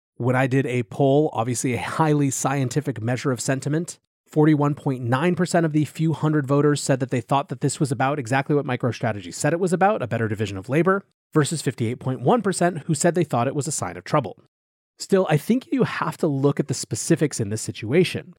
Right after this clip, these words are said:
which is that Saylor retains basically total control over the company. Zero X Sisyphus writes, "Michael Saylor has about sixteen-ish percent economic ownership over MicroStrategy, but sixty-eight percent voting ownership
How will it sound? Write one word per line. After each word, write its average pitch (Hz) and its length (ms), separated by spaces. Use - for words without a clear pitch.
which 151 200
is 143 60
that 160 100
Saylor 247 420
retains 165 520
basically 143 440
total 107 300
control 180 420
over 113 140
the 113 80
company. - 500
Zero 123 300
X 113 180
Sisyphus - 480
writes, 156 440
"Michael 240 280
Saylor 190 300
has 147 180
about 139 180
sixteen-ish - 800
percent 151 400
economic 131 400
ownership 185 420
over 113 160
MicroStrategy, 110 800
but - 140
sixty-eight 233 580
percent 175 300
voting 156 320
ownership 120 380